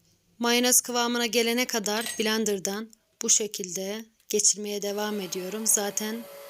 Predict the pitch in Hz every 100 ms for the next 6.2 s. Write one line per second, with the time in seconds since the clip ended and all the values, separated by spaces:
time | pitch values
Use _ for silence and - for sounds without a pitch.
0 | - - - - - - - - - -
1 | - - - - - - - - - -
2 | - - - - - - - - - -
3 | - - 254 247 247 233 247 220 214 208
4 | - 214 185 190 202 240 208 226 233 220
5 | 226 214 214 226 - 220 214 202 180 180
6 | 185 214